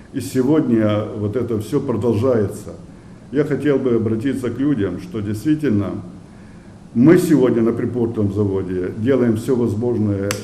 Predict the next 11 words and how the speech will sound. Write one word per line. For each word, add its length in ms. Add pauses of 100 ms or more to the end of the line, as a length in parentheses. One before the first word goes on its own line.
(120)
для 100
того, 240
чтобы 280
решать 440 (640)
те 140
задачи, 440
которые 680
перед 300
нами 220
ставит 380
государство. 680